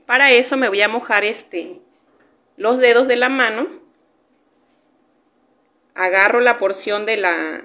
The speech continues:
de la masa y aquí ya le voy dando la forma.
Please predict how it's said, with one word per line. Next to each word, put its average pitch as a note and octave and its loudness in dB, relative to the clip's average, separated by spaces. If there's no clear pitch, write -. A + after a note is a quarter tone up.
de F#3 -8
la F#3 -2
masa A3 0
y A3+ 0
aquí B3+ 0
ya G3+ 0
le G#3 0
voy F#3+ -2
dando E3+ -2
la F#3+ -4
forma. C4+ -2